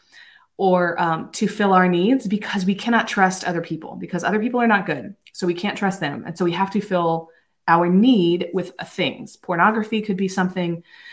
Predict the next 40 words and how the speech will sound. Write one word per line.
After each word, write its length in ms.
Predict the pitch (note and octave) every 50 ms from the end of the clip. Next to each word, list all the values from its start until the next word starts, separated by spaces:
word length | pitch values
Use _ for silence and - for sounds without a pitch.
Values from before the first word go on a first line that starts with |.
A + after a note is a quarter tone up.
| - - - -
Um, 540 | - E3+ E3+ E3 D#3+ D#3+ D#3+ D#3+ E3 F3+ - -
it 120 | E3+ -
could 120 | - F#3
be 120 | E3 E3+ E3
food. 520 | - - - A3 A3 A#3 B3 C#4 E4+ E4+
It 160 | - - E3+
could 160 | - - F3 D#3
be 120 | D#3+ D3+
binge 340 | D3 F3+ G3 A3+ B3 A#3 A#3+
watching 400 | A#3+ A3+ A3 - - A3+ G#3+ G#3
T 240 | - - C4+ C#4 C4
V. 340 | C4 C4+ C4+ C4+ C4 B3+
It 120 | - - F3+
could 260 | - - F#3 E3+ E3
be 180 | D#3+ D#3+ D#3 D3+
scrolling, 580 | - - - - F3 E3+ E3 D#3+ D#3+ E3 D#3 - _ _ -
you 100 | F3+ E3
know, 140 | D3+ C#3+ D3
binge 580 | D3 F3 F3 F#3 F3+ F3+ - - - - -
scrolling 420 | - - - G3 F3+ F3+ F3 F3 E3
on 120 | D3 D#3+
Facebook. 400 | - A3+ A#3+ A#3 - A#3+ A#3 A#3
Like, 160 | G3 F3 F3+
we 80 | F#3+ F3+
have 200 | F#3+ G#3 G3+ G3+
needs 220 | G3+ G3 G3 F#3
and 80 | E3+ E3+
we 80 | E3+
just 260 | E3 E3+ E3+ E3 - -
wanna 220 | F3+ F3 - -
turn 280 | - - - F#3 F#3 F3+
to 160 | F#3 - F3+
things 340 | F3+ - - E3+ F3 F3+ F3
to 100 | - F#3
fill 200 | F3+ - E3+ E3
those 180 | D#3+ D#3 D3+ D#3
needs 280 | D3+ D3 D#3 F3+ G3 E3
instead 320 | E3 D#3+ - - D#3+ D#3
of 100 | D#3+ D#3+
relationships. 720 | D3+ - - D3 C#3+ - - - - - - - - -